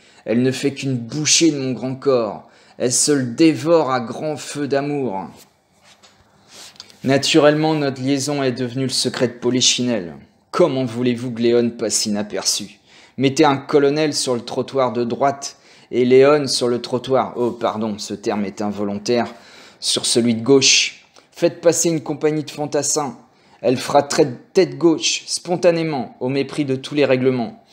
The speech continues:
Nous défrayons la chronique. Un journaliste de l'auto me descend en flamme avec les meilleures intentions du monde, dans l'espoir de me ramener dans le droit chemin. Il écrit, par exemple, « La vigne a le phylloxéra.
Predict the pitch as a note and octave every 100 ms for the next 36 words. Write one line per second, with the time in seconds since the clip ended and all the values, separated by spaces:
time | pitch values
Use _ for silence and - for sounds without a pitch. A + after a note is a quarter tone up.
0 | - - A#2+ C3+ C3 D3 - D3+ C#3+ C#3
1 | C3 - C3+ C3+ - - - _ _ -
2 | B2 C3+ D3 D3+ E3 D#3+ - C3 C3+ C#3
3 | C#3+ C#3+ E3+ E3 - - - - - B2
4 | C3 B2+ C#3+ - C#3 C3+ - D3+ C#3 A#2+
5 | A2+ A2 A#2+ B2 C3 B2+ B2+ B2+ B2+ B2+
6 | - B2+ A#2 C3 C3 G#2+ F#2 - - G2+
7 | A#2 A#2+ - - C3+ A2+ A#2 A2+ A#2+ B2
8 | B2 A2+ A2 F#2+ A#2 - B2 B2 A#2 -
9 | _ _ _ A#2 C3 C#3 - D3 C3+ B2+
10 | C3 B2 C3+ G#2 - - _ _ _ -
11 | B2 B2+ C3+ G3 F3+ E3+ E3 - E3 F3
12 | F3 - D#3+ D#3 - -